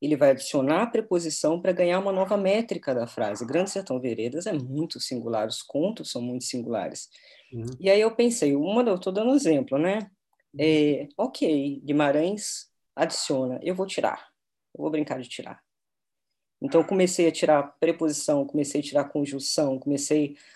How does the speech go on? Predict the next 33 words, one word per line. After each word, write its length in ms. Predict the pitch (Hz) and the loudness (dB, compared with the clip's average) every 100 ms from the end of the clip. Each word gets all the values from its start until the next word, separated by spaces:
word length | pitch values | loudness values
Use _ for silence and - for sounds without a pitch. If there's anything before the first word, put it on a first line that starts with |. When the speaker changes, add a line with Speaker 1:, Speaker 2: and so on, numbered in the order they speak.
| - | -4
Speaker 1:
a 80 | 139 | 0
brincar 400 | 151 156 147 139 | 2 2 2 0
com 100 | 147 | -2
a 40 | |
pontuação, 760 | - 120 127 139 151 - 165 147 | -4 -6 -2 -2 -2 -2 0 0
porque 140 | 143 | -2
a 40 | 139 | -4
pontuação 600 | 139 131 127 - 139 135 | -4 -2 -4 -4 -6 -4
tem 140 | 139 | -4
essa 220 | 135 - | -4 -6
coisa 280 | 127 131 131 | -6 -6 -6
do 80 | 123 | -10
ritmo 380 | 120 127 - 123 | -12 -10 -10 -10
do 120 | 147 | -6
texto. 680 | - 165 151 - - 135 139 _ - - _ _ _ - | 0 2 2 -2 -6 -6 -8 _ -20 -20 _ _ _ 0
É... 1080 | 139 143 143 139 135 135 127 120 117 - - _ _ _ _ _ _ _ - 202 | 4 6 6 6 4 2 0 0 -2 -6 -14 _ _ _ _ _ _ _ -8 2
e 100 | 220 | 4
aí 140 | 233 | 6
eu 80 | 226 | 4
fiz 220 | 220 208 | 0 0
umas 220 | 226 233 | 0 0
escolhas 640 | 208 - - 180 202 220 - | -2 -4 2 4 4 0 -4
que, 540 | - 208 190 160 277 - _ _ | -4 -2 2 0 0 -6 _ _
que 100 | - | 2
eu 60 | 185 | 4
não, 340 | 196 226 226 | 4 2 0
que 160 | 226 202 | -2 -2
não 140 | 208 | 0
são 220 | 214 190 180 | 0 0 2
das 180 | 190 | 0
minhas 180 | 208 196 | -2 -2
referências, 840 | 240 233 277 240 185 185 - - - | -4 0 2 2 0 -2 -8 -10 -6
né? 260 | 139 - | -6 -6